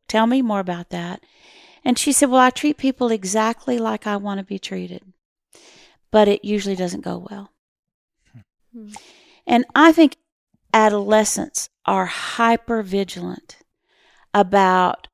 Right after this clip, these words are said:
Speaker 1: how they treat people and whether or not it goes well. They just don't have enough tools to know how to do it differently. So an overall teaching of the Enneagram to adolescents,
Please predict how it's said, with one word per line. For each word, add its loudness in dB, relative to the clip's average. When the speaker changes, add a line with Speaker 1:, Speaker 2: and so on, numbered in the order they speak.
Speaker 1:
how 4
they 2
treat -8
people -8
and -2
whether -2
or -2
not -2
it -10
goes -10
well. -18
They 12
just 0
don't 4
have -2
enough -4
tools -6
to -10
know -2
how -6
to -10
do -8
it -12
differently. -10
So 8
an 6
overall 8
teaching -2
of 0
the -2
Enneagram -2
to -6
adolescents, -4